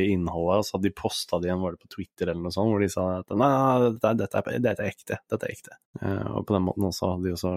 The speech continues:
klart å da fiske inn en hel drøss med researchere. <laughs> Nå, så, altså, det, jeg kan ikke si det at ikke det var en, det er en god, eh, god idé. Eh, hvorfor ikke ta de som vet hva de holder på med,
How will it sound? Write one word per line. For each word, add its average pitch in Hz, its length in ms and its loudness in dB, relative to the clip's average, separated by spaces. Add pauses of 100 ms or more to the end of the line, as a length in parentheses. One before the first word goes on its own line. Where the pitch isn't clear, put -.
klart 90 240 -6
å 90 80 -6
da 85 160 -4
fiske - 560 -6
inn 85 160 -2
en 82 80 -6
hel 85 400 -8
drøss 87 380 -6 (100)
med 92 480 -2
researchere. 95 560 0 (320)
<laughs> - 400 -10 (480)
Nå, 175 80 8
så, 165 80 4
altså, 175 240 4
det, 120 140 2 (640)
jeg 139 160 4
kan 110 160 2
ikke 170 240 6
si 127 240 2
det 104 80 2
at 95 220 0
ikke 104 180 -6
det 101 80 0
var 98 240 0
en, 95 160 0
det 95 300 -2
er 101 100 -2
en 139 80 -2
god, 101 320 2
eh, 95 240 0
god 95 220 -2
idé. 98 160 4 (340)
Eh, 104 600 2 (680)
hvorfor 110 300 2
ikke 107 180 2
ta 98 240 4
de 95 220 4
som 95 320 2 (160)
vet 98 320 2
hva 95 100 4
de 92 80 4
holder 90 160 2
på 85 140 -6
med, 92 160 4